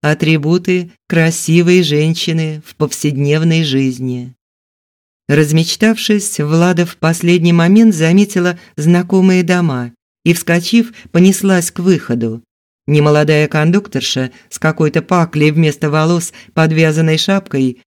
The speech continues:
тоскливым взглядом проводила её до двери. Скорбно поджав бесцветные тонкие губы, она ничего не ответила на радостное «Спасибо»,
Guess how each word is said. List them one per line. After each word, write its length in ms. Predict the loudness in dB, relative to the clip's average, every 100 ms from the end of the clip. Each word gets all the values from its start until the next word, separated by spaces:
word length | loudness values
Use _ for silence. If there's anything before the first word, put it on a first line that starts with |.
| _ -2
тоскливым 580 | 0 0 0 2 2 2
взглядом 540 | 2 0 2 0 0
проводила 560 | 0 2 2 2 2 2
её 280 | 2 0
до 200 | 0 -2
двери. 540 | -2 -2 -2 -4 -10 -16 _ _ _
Скорбно 580 | -12 0 2 2 2 0
поджав 680 | 0 -2 0 0 -2 -4 -4
бесцветные 840 | -4 -4 -4 0 0 0 -2 0
тонкие 560 | 0 -2 -2 -2 -2 0
губы, 480 | 0 0 -2 -4 -8 _ -4
она 280 | 0 2 4
ничего 440 | 2 2 0 2
не 160 | 2 2
ответила 640 | -2 -2 -2 -2 -2 0
на 180 | 0 0
радостное 680 | 0 0 -4 -4 -4 -4 -8 _
«Спасибо», 840 | -8 0 0 2 2 2 2 0